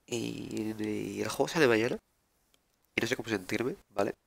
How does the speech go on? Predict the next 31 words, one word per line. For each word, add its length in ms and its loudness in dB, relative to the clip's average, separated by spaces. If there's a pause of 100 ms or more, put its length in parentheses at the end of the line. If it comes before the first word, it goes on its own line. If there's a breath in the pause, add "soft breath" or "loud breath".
(120)
Porque 320 -4
es 140 -2
la 60 2
primera 200 0
vez 80 -8
que 80 0
hago 140 2
esto. 200 -6 (1300 loud breath)
Y 40 -20
además 240 -4
es, 200 -6
es 120 -10
un 60 -8
juego 240 0
que 360 -2 (520)
sé 100 6
que 80 2
me 80 4
va 60 4
a 20 4
exigir 560 -2 (200)
más 220 4
desembolsos 640 -2
en 80 -4
el 80 0
futuro. 460 -2 (1200 soft breath)
Pero 240 0
creo, 360 -4 (220)
creo, 240 -6 (260)
creo 320 -2
realmente 520 -4